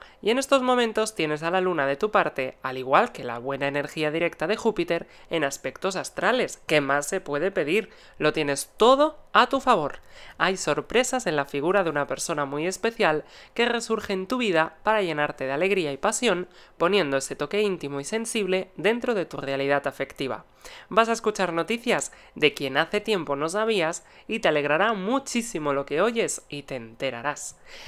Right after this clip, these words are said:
Procedamos a describir los aspectos concretos del día de hoy,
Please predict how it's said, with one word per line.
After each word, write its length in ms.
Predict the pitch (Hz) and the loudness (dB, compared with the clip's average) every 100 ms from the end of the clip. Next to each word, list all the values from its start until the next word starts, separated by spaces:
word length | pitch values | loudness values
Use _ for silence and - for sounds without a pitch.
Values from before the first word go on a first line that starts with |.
| - - | -16 -2
Procedamos 800 | - 208 208 214 247 254 247 - - _ _ - | 6 6 6 6 4 4 -2 -6 -18 _ _ 2
a 120 | 214 | 4
describir 560 | 190 - 147 151 170 | 2 -2 -6 0 0
los 200 | 170 147 | 2 0
aspectos 520 | 147 139 160 147 151 - | 0 0 -2 0 -2 0
concretos 480 | 139 139 170 196 | -2 2 2 2
del 160 | 156 135 | 2 0
día 200 | 139 147 | 0 0
de 140 | 180 | 2
hoy, 180 | 214 180 | 2 2